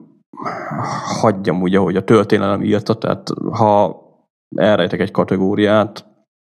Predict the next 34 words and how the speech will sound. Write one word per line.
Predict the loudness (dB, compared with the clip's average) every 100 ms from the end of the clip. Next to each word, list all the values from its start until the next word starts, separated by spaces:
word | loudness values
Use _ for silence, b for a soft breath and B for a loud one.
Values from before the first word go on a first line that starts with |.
| _
és | -2 0 -2
azt | -2 0
valószínűleg | 0 0 -2 -2
nem | -2
fogom | -2
visszahozni, | -2 -2 -2 -2 -2 0
akkor | 0 -2 -8 -2 0 0 -4 -12 _ _ _ _ _ _
sokszor | -8 -6 -4 -4
ott | -4
hagyom. | -4 -2 -2 -4 -4
De | 0 2
volt | 2 0 0
már | -2
olyan | 0
egyébként, | 0 -2 -4 -4
hogy | -4
egy | -2
kategóriát | -2 -2 -2 -2 0 -2 -4 -18 _
nem | -2 0
visszahoztam, | 0 0 -2 -2 -2
hanem | -2
csináltam | -2 0 0 -2
egy | -4
újat. | -2 -2 -4 -10 b b _ _ _ _ _ -8
Aztán | -4 -2 0
csodálkoztam, | 4 4 2 -4 -4
hogy | -2 -2
na | -2
várjál, | 0 0 -2
itt | -4
már | -2
volt | -2 -4
egy | -8
ilyen. | -8 -8 -8 -12